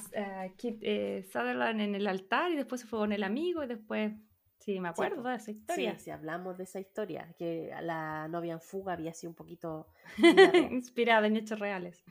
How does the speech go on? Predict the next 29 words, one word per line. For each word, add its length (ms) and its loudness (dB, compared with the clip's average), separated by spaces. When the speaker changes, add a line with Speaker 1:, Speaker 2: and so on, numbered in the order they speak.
Speaker 2:
Inspirada 400 -2
en 80 -2
hechos 220 -10
reales. 320 -14
Pero 200 8
la 140 2
chiquilla, 520 4
obviamente, 460 -2
como 240 -12
era 140 -6
bonita, 580 -4
famosa 580 -4
y 80 -6
todo, 540 -2
su 240 -10
vida 280 -6
amorosa, 680 -4
mujer, 420 -6
por 140 -2
Dios, 420 0
Speaker 1:
<gasps> 100 -6
Speaker 2:
obviamente 1040 -6
que 100 -8
ha 40 -6
estado 420 -4
llena 460 -4
de 460 -2
Speaker 1:
Está 200 2
bien, 460 -2